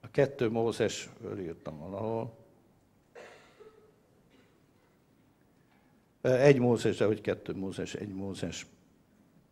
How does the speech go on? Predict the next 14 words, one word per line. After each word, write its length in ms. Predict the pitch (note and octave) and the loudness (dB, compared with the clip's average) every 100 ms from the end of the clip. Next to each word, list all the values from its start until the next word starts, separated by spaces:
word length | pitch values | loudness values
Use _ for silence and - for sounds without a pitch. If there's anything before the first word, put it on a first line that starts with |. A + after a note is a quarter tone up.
| _ _ _ _ _ _ _ _ _ _ _ _ _ _ _ _ _ _ _ _ _ _ _ _ _ _ _ | _ _ _ _ _ _ _ _ _ _ _ _ _ _ _ _ _ _ _ _ _ _ _ _ _ _ _
Kettő 340 | - A2+ - | -2 -2 -4
tizenöt. 460 | D#2+ - - E2+ G2 - - | -8 -6 -8 -10 -14 -20 -18
Ö, 240 | - G#2+ F#2+ F2+ _ _ _ _ _ _ _ _ _ _ _ _ _ _ _ _ | -10 -8 -8 -12 _ _ _ _ _ _ _ _ _ _ _ _ _ _ _ _
egy 240 | A2 G#2+ | -8 -8
Mózes, 540 | G2+ G#2+ A2 - G#2+ - | -8 -8 -6 -6 -8 -8
nem, 360 | F#2+ G#2+ - | -8 -8 -8
az 180 | - - | -8 -10
a, 140 | G1+ - _ _ _ _ _ _ _ _ _ _ _ _ _ _ _ _ _ _ - - - - - - - _ _ - | -12 -14 _ _ _ _ _ _ _ _ _ _ _ _ _ _ _ _ _ _ -20 -20 -20 -20 -20 -20 -20 _ _ -4
mutatom 420 | B2+ B2+ A#2+ G#2 | 2 2 2 -2
nektek 440 | G2 - - G2 | -4 -8 -12 -10
ezt 200 | F2 - | -8 -10
a 60 | - | -8
csodálatos 680 | - G#2+ G2+ - - - - | -6 -6 -4 -6 -8 -10 -12
igét. 440 | - - - - | -12 -16 -16 -14